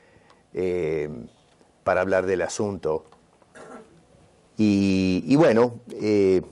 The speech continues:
pienso que vamos a tratar de, de sacar alguna información que nos sirva a nosotros, que la llevemos al corazón y de alguna manera,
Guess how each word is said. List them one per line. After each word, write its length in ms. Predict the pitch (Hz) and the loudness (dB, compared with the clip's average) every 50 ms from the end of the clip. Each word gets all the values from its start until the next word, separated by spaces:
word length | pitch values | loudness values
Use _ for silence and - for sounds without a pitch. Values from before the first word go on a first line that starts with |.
| - _ _ | -18 _ _
pienso 400 | - 117 120 117 - - 113 110 | 2 2 2 2 2 0 -2 -2
que 340 | - 113 104 101 104 98 - - | -2 0 2 2 2 0 -2 -2
vamos 360 | 101 110 110 113 107 - - | 0 0 0 0 0 -2 -4
a 80 | 104 | -2
tratar 400 | - 110 101 - 123 117 113 107 | -2 -2 -2 0 0 -2 -2 0
de, 400 | 95 104 104 101 95 92 87 85 82 - - _ - | 0 2 2 2 2 0 -2 -6 -10 -16 -20 _ -12
de 360 | 101 92 92 87 85 80 78 | -6 -4 -2 -2 -2 -2 -4
sacar 400 | - - 95 101 - 123 117 113 | -4 -4 -4 -2 0 0 2 2
alguna 540 | 104 98 98 110 110 107 104 101 98 98 - - | 2 0 -2 -4 -4 -4 -4 -4 -4 -6 -8 -8
información 760 | 131 113 95 - 110 98 95 95 92 - - 117 117 113 | -10 -10 -8 -6 -6 -4 -4 -6 -6 -4 -4 -4 -4 -4
que 120 | - 110 98 | -4 -6 -6
nos 180 | 92 90 - | -6 -6 -6
sirva 320 | - - 117 110 104 101 95 | -4 -4 -2 0 0 0 -2
a 40 | 92 | -2
nosotros, 760 | 92 95 - - 147 156 156 - 165 180 185 165 - - _ _ _ _ _ _ _ _ _ _ _ _ _ _ _ _ _ _ _ _ _ _ _ _ _ _ - - - - - _ _ _ _ _ _ | -4 -6 -4 -2 0 0 0 -2 -4 -4 -6 -6 -10 -18 _ _ _ _ _ _ _ _ _ _ _ _ _ _ _ _ _ _ _ _ _ _ _ _ _ _ -20 -20 -20 -20 -20 _ _ _ _ _ _
que 120 | - 120 | 0 2
la 80 | 110 104 | 2 2
llevemos 500 | 98 101 101 107 123 120 120 107 - - | 2 2 2 2 2 2 2 0 0 -2
al 140 | 104 101 90 | -4 -2 -2
corazón 640 | 110 101 98 95 - - 139 143 151 160 156 160 - _ _ _ _ _ _ _ _ _ _ _ _ _ _ | 0 0 0 -2 0 0 0 0 0 0 -4 -10 -14 _ _ _ _ _ _ _ _ _ _ _ _ _ _
y 200 | - 95 95 95 | -14 -12 -10 -8
de 100 | 90 92 | -6 -6
alguna 300 | 95 92 104 107 107 101 | -6 -4 -4 -4 -4 -4
manera, 560 | 101 98 98 110 110 104 104 101 95 82 - | -4 -2 -2 -2 0 0 0 0 -2 -4 -10